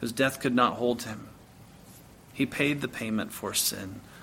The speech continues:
so that we, by faith and repentance, can receive the gift, because we have all sinned and fall short of that glory of God. But as Luke is presenting Christ, he shows his authority,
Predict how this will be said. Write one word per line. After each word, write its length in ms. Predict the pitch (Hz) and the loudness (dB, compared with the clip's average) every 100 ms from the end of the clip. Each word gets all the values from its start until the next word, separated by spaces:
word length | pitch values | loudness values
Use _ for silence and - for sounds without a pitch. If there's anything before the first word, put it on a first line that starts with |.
| - - | -18 -4
so 200 | - 160 147 | 4 10 10
that 140 | 123 | 10
we, 220 | 156 170 | 12 12
by 220 | 165 156 | 12 12
faith 400 | 151 180 175 170 | 10 10 10 10
and 100 | 170 | 8
repentance, 540 | 147 131 165 160 156 - | 6 8 4 4 2 4
can 240 | 165 151 - - | 4 4 0 4
receive 520 | 160 - 208 208 202 | 10 12 12 12 12
the 100 | 175 | 12
gift, 400 | 131 160 - - | 12 12 12 6
because 320 | 165 190 180 | 8 10 10
we 100 | 185 | 12
have 100 | 208 | 10
all 220 | 196 196 202 | 12 10 10
sinned 380 | - 165 147 | 10 10 8
and 120 | 127 123 | 6 6
fall 220 | 127 120 | 6 8
short 340 | - 117 76 - - - - - | 6 4 4 -2 -16 -18 -14 -4
of 140 | 120 | 2
that 220 | 123 107 107 | 4 4 4
glory 600 | 120 123 117 104 101 98 - | 4 6 6 6 2 -2 0
of 460 | 113 107 92 - - - | 2 2 -2 -10 -10 0
God. 340 | 117 104 95 101 - - - - - - - - - - - - - - - - - - - - | 2 2 -2 -8 -16 -20 -20 -20 -20 -20 -20 -20 -20 -20 -20 -20 -20 -20 -20 -20 -20 -20 -20 -2
But 140 | - 143 | 6 8
as 180 | 127 143 | 10 12
Luke 300 | 156 156 147 | 12 12 8
is 120 | - | 8
presenting 680 | - 135 127 139 139 131 123 | 8 8 10 8 8 6 6
Christ, 600 | - 143 131 127 - - | 10 12 12 10 8 8
he 120 | 123 | 10
shows 520 | - 147 135 139 - | 12 12 12 12 10
his 200 | 147 123 | 10 8
authority, 580 | 131 - 120 113 113 | 6 8 10 10 6